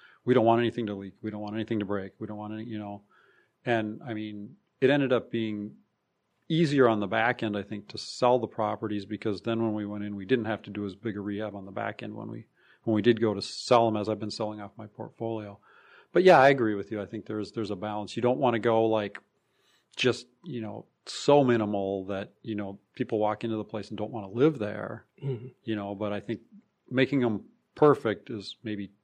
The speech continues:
Speaker 1: too far for, for a property when it's, especially when I, I knew at that time that, you know, I was gonna hold these as rentals for, you know, five to ten years. I mean, that was day one, the goal. I knew that it wasn't gonna be,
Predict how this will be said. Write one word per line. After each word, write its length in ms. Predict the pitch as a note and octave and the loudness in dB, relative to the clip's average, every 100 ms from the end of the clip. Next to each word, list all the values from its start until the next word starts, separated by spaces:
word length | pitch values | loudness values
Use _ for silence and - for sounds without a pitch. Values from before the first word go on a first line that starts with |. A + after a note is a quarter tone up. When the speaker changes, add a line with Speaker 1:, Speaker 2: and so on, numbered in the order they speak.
| - | -14
Speaker 1:
too 100 | - | -12
far 400 | A2 A2+ G#2 A2 | -4 -2 0 0
for, 360 | G#2 A2+ G2+ - _ _ _ _ - | -4 -6 -6 -8 _ _ _ _ 6
for 100 | C3+ | 6
a 40 | |
property 320 | - B2 B2+ | 8 6 6
when 120 | B2 | 4
it's, 120 | A#2+ - | 0 -2
especially 440 | D#3+ - F3 - | 0 4 6 6
when 140 | C3+ A#2+ | 4 4
I, 280 | A#2 - | 2 0
I 40 | A#2 | -2
knew 260 | A#2+ C#3+ B2 | 2 6 6
at 100 | G#2 | 4
that 180 | G2+ | -4
time 340 | - A2+ A#2 G#2+ | -2 -2 -2 -4
that, 140 | G2+ | -6
you 100 | A2+ | -8
know, 120 | G2+ | -8
I 120 | G#2 G#2 | -8 -8
was 160 | G#2 | -6
gonna 240 | A#2 G2+ F#2+ _ _ _ | -6 -6 -10 _ _ _
hold 420 | - - B2+ B2 A2+ | -8 4 6 6 4
these 180 | A2 | -2
as 140 | G#2 F#2+ | -4 -4
rentals 500 | G#2+ G#2+ A2 F#2 - | -4 -4 -4 -6 -6
for, 340 | - G2 F#2+ _ _ _ _ - | -8 -8 -8 _ _ _ _ -6
you 80 | |
know, 80 | G#2+ | -6
five 320 | F#2+ G2+ G#2 G2+ | -4 -4 -4 -6
to 80 | |
ten 240 | G2 G#2 G2 | -10 -8 -8
years. 500 | G#2 G2+ G2 F#2+ F#2 | -8 -8 -10 -12 -14
I 40 | G2 | -12
mean, 140 | G2 | -12
that 180 | G2 G#2 | -10 -12
was 180 | G2+ - _ D3 G#2 _ - | -14 -16 _ -16 -16 _ -2
day 220 | A#2+ A2 | 0 2
one, 260 | G#2+ A2 G#2+ | 0 -2 -2
the 80 | G2 | -6
goal. 320 | G2+ G#2+ G#2 | -2 -2 -2
I 80 | G#2+ | -4
knew 180 | G#2+ | -4
that 160 | G#2 G#2 | -4 -4
it 80 | G2 | -4
wasn't 260 | G2 A2+ | -4 -4
gonna 140 | A2+ G#2+ | -8 -6
be, 240 | G#2+ G2+ | -6 -8